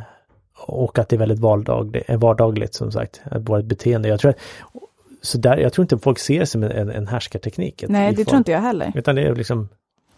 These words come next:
Speaker 2: Det är brist på närvaro.
Speaker 1: Ja, brist på närvaro, brist på uppmärksamhet.
Speaker 2: Ja.
Speaker 1: Eh, så jag, jag, jag tycker det är jätteviktigt att, att tydliggöra.
Speaker 2: Ja.
Speaker 1: Och
Speaker 2: Och våga lyfta det,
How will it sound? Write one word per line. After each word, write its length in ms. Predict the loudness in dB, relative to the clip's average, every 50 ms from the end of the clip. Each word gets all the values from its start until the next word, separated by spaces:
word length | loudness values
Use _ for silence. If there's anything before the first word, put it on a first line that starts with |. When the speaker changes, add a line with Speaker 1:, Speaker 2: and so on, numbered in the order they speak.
| _ _ _ 0
Speaker 2:
Det 80 | 2 2
är 60 | 2
brist 400 | 4 2 2 2 0 -2 -12 _
på 520 | -2 0 2 4 4 4 2 2 0 -4 -6 -10 -12 -6
närvaro. 480 | -2 0 0 0 0 0 0 0 0 0 -2 -6 -14 -8 0
Speaker 1:
Ja, 200 | 2 4 4 4
brist 280 | 2 2 -2 -4 -2 -2
på 100 | -4 -2
närvaro, 440 | 0 0 0 2 2 2 2 2 0
brist 400 | -2 0 0 0 0 0 -2 -2
på 80 | 0
uppmärksamhet. 960 | 2 2 2 2 0 0 -2 -2 0 -2 -2 -2 -2 -2 -4 -6 _ -20 -20 _ _ -6
Speaker 2:
Ja. 280 | -4 -4 -4 -6 -8 -10 _ _ _ _ _ _ _ -12 -10
Speaker 1:
Eh, 580 | -8 -8 -6 -6 -6 -6 -8 -8 -10 -10 -10 -12 -14 _ _ _ _ _ _ _ _ _ _ _ _ -10
så 140 | 0 4 6
jag, 200 | 6 6 6 6
jag, 320 | 6 6 6 6 4 2 -2 -6 -10 -14 -14 -12 -6 2
jag 180 | 2 2 4 4
tycker 180 | 2 2 2
det 80 | 2 2
är 40 | 2
jätteviktigt 540 | 2 0 0 0 -2 -2 -2 -4 -4 0
att, 200 | 0 2 2 2
att 240 | 2 0 0 0 -2 -4 _ _ _ -4
tydliggöra. 460 | -4 -2 0 2 2 2 0 -2 -4 _ _
Speaker 2:
Ja. 360 | -2 0 0 0 0 -2 -4 -6 -8 -14 -20 -20 -20 -20 -20 -20 -20 -20 -20 -20 -20 -20 -20 -20 -20 -20 -20 _ _ _ _ -14
Speaker 1:
Och 380 | -4 0 2 4 4 4 2 0 _ _ _ _ _ _ _
Speaker 2:
Och 160 | -2 0 2 4
våga 240 | 4 4 4 4
lyfta 340 | 2 0 0 -4 -2 -2 0
det, 160 | 0 0 -4